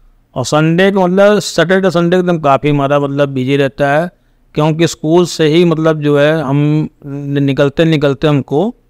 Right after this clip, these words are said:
एक सवा एक हो जाता है जो है। बस वहाँ से बाइक स्टार्ट करें, तो उसके, के बाद सीधे मतलब कोचिंग पढ़ाना स्टार्ट। तो इसलिए जो है तो वो उतनी, इतने सालों से कर रहे हैं ना कि अब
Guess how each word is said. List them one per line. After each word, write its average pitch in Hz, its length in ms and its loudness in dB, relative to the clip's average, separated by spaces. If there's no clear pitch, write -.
एक 147 280 0
सवा 143 260 0
एक 143 200 0
हो 139 120 -2
जाता 135 320 -2
है 135 100 -2
जो 131 200 -2
है। 165 300 -4
बस 131 260 -6
वहाँ 135 300 0
से 160 400 2
बाइक 135 360 -2
स्टार्ट 139 320 -2
करें, 151 300 -2
तो 123 180 -4
उसके, 143 380 0
के 139 200 -2
बाद 151 220 2
सीधे 131 380 0
मतलब 135 260 0
कोचिंग 120 340 -4
पढ़ाना 107 340 -2
स्टार्ट। 87 420 -12
तो 127 80 -8
इसलिए 147 440 0
जो 143 180 0
है 131 60 -6
तो 147 480 0
वो 131 160 -2
उतनी, 185 440 2
इतने 170 560 -2
सालों 139 480 -2
से 156 100 -2
कर 143 180 0
रहे 135 120 -2
हैं 135 80 0
ना 170 160 0
कि 160 140 -2
अब 151 180 0